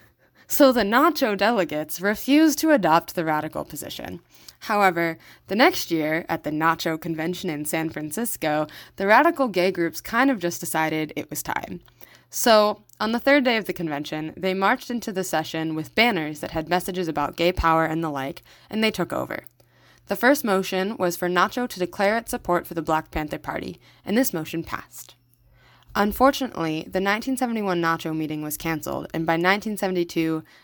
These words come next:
Nacho was disbanded. But the nineteen seventy success helps demonstrate, one, the determination of the younger L G B T Q plus community,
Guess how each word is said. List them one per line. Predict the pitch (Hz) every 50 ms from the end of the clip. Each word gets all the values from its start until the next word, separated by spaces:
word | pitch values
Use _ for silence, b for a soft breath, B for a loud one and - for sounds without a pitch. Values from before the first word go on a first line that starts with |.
| b b b
Nacho | 196 196 208 202 - 214 208 190
was | 180 180 170
disbanded. | - 160 - - - 143 143 - - - - - _ b b b b b b b b
But | b 214 208
the | 214 208
nineteen | 220 220 240 254 247 - 285 269 247
seventy | - 226 214 220 214 208 202
success | 185 - 190 - - 165 156 156 - -
helps | - - - 185 190 190 -
demonstrate, | - 175 165 165 165 165 - - - 156 151 151 -
one, | 156 156 156 160 165 165 170 170 170 -
the | 185 208 185
determination | 180 180 180 196 196 190 196 196 185 170 170 175 170 214 208 202 190
of | - 156 151 151 160
the | 180 185
younger | 185 190 196 196 208 208 214 220 220 -
L | - 202
G | 196 214 220 190
B | 220 220
T | 233 226
Q | - - 214
plus | - - 226 220 214 - -
community, | - - 226 220 220 220 220 220 233 233 233 233